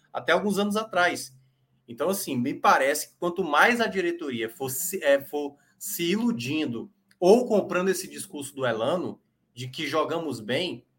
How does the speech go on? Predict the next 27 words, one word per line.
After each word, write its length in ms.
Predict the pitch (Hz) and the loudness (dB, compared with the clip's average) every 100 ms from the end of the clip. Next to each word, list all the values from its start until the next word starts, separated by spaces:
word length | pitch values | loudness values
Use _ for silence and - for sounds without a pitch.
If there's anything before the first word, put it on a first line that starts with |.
| _ - | _ -12
cara, 220 | 311 175 | -4 0
o 40 | |
momento 440 | 190 208 202 247 254 | 2 2 2 0 -2
agora 540 | 196 147 220 165 - | 0 2 2 2 -2
é 80 | 170 | -6
de 180 | 170 214 | -6 -4
vencer. 680 | 240 349 - - 175 185 - _ _ | -4 -4 -4 -2 -2 -2 -8 _ _
Tudo 180 | 220 269 | -8 2
bem, 220 | 254 240 | 4 4
você 140 | 233 | 0
pode 240 | 170 180 175 | -2 0 2
até 240 | 170 185 | 4 4
não 320 | 233 202 226 | 4 2 2
jogar 300 | 214 214 196 | 2 2 2
bem, 460 | 151 139 151 226 240 _ _ _ _ _ | 2 0 -2 -2 -6 _ _ _ _ _
mas 180 | 151 185 | 2 2
você 200 | 208 214 | 2 -4
não 160 | 214 214 | -4 -4
pode 340 | 151 165 185 | 0 0 0
é 60 | 220 | -2
tá 440 | - 156 190 208 | 2 4 4 0
sempre 320 | - 185 190 | -6 -6 -4
jogando 680 | 196 202 202 165 170 175 240 _ _ - | -2 -2 0 -2 -2 -4 -12 _ _ -6
na 140 | 147 | -4
base 340 | - 139 143 - | 4 6 4 2
desse 240 | 175 220 | -6 -6
risco. 380 | 170 180 - | -4 -4 -6